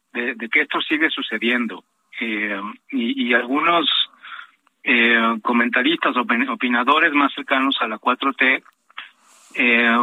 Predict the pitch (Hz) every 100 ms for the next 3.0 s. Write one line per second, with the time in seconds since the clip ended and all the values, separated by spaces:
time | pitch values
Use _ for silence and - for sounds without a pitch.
0 | 113 - 120 113 - 147 165 147 120 113
1 | 110 139 131 151 131 127 - - 110 135
2 | 135 147 - - 277 139 - 143 -